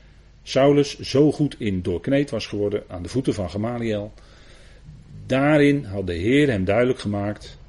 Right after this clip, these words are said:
zijn ogen voor geopend, wat allemaal in die schriften op hem betrekking had. En dat is ontzettend veel.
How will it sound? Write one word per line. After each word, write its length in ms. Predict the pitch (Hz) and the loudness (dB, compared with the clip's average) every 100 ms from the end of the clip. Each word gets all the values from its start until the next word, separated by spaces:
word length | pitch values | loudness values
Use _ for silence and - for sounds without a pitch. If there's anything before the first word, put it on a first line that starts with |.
| - | -20
zijn 240 | - 87 - | -14 -8 6
ogen 340 | 160 175 135 | 8 8 8
voor 200 | 135 120 | 2 2
geopend, 640 | 117 107 107 - 101 - - | 2 0 0 -2 -8 -8 -16
wat 360 | 87 127 - - | -2 -2 -2 -4
allemaal 420 | 139 135 127 131 | -2 -2 -4 -2
in 180 | 117 110 | -2 -2
die 120 | 101 | -6
schriften 420 | - 107 - 98 | -2 -4 -4 -10
op 160 | 85 85 | -8 -6
hem 200 | 110 110 | -4 -4
betrekking 400 | - 98 - 69 | -6 -8 -10 -14
had. 160 | 73 | -12
En 100 | 110 | -6
dat 120 | 104 | -4
is 100 | - | -2
ontzettend 580 | - 131 113 143 127 107 | 2 2 4 2 0 -4
veel. 260 | - 82 | -8 -10